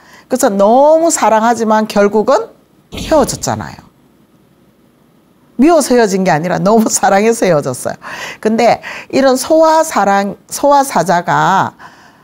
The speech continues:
사랑할 때 상대방 입장을 고려하기보다, 삼-, 상대방이 뭘 좋아하느냐를 찾고 이해하고 받아들여,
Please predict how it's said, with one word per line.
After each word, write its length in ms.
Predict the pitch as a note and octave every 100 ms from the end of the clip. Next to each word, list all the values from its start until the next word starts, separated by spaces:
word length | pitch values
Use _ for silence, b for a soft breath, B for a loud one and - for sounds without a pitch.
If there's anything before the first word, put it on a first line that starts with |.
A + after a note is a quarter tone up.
| B _ _ _ _ _ _ _
사랑할 840 | - - A#3+ C4 C#4 C4+ B3 G#3
때 460 | F#3+ _ F3+ F#3 A#2+
상대방 720 | - A3+ B3+ C4 D4 D4 D4+ C#4+
입장을 500 | B3+ - C4 B3 A#3+
고려하기보다, 720 | A#3 - F3 G3 E3 - C3 A2+
삼-, 360 | - A#3 A#3+
상대방이 540 | - - A#3+ C#4+ E4 D4
뭘 340 | F3 G3+ C4+
좋아하느냐를 840 | - A3+ C4 C4 A3 F#3 F3 E3 B B B B B -
찾고 800 | - A3 - A#3 A3 A3 A3 B B B
이해하고 800 | G#3 A3+ A#3 A3 G#3 G#3+ G#3+ G#3+
받아들여, 760 | A#3 A#3+ A3+ G#3+ F#3+ A3+ G#3+